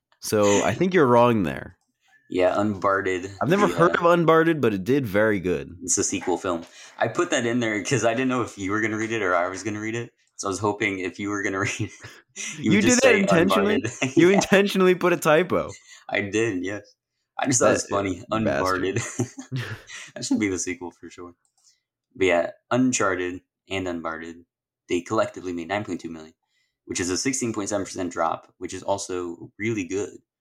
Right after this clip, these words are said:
Speaker 2: It made hundred thirteen million domestic so far, and it has now crossed the three hundred million mark worldwide.
Speaker 1: Good for Uncharted. Honestly,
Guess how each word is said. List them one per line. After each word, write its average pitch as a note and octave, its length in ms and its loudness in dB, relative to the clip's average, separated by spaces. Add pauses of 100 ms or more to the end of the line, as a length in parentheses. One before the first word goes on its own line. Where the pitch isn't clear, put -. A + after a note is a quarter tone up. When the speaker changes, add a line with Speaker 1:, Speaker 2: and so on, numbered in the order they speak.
(340)
Speaker 2:
It F2 140 -6
made F2+ 460 -4 (300)
hundred G2 380 -6
thirteen F#2+ 240 -10
million F#2 240 -6
domestic E2+ 380 -8
so - 140 -16
far, G#2+ 460 -6 (320)
and F#2 100 -6
it G2 60 -6
has F#2+ 180 -10
now F#2 200 -4
crossed F2+ 560 -10 (180)
the F#2 80 -14
three G2 320 -8
hundred F#2 300 -12
million G2 280 -10
mark D#2+ 260 -14 (180)
worldwide. F#2+ 480 -14 (640)
Speaker 1:
Good - 120 -8
for D#3 180 -4
Uncharted. G#2 500 -4 (120)
Honestly, E3+ 560 0